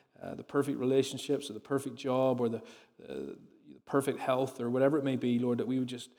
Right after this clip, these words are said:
in whatever's going on around us, that we would just rest in you. Teach us how to do that, Lord. Teach us how to find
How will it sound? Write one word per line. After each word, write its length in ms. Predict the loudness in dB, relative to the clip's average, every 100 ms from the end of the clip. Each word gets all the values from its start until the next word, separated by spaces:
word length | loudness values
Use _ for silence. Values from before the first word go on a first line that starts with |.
| _ _ _ -6
in 140 | 0
whatever's 380 | 2 4 4 2
going 240 | 2 4
on 180 | 4 4
around 300 | 4 4 2
us, 160 | 0 -4
that 100 | -8
we 80 | -6
would 160 | -6
just 380 | -4 -4 -6 -12 _ _ _ -10
rest 560 | 0 0 0 -6 -14 -16
in 220 | -16 -14
you. 220 | -14 -16 -20 _ _ _ _ _ _ _ _ _ _ _
Teach 160 | -8 -6
us 120 | -4
how 140 | 0
to 80 | 0
do 160 | 0 0
that, 200 | 0 2
Lord. 240 | 2 0
Teach 200 | -2 -8
us 120 | -8
how 140 | -4 -2
to 80 | -2
find 460 | -4 -4 -2 -4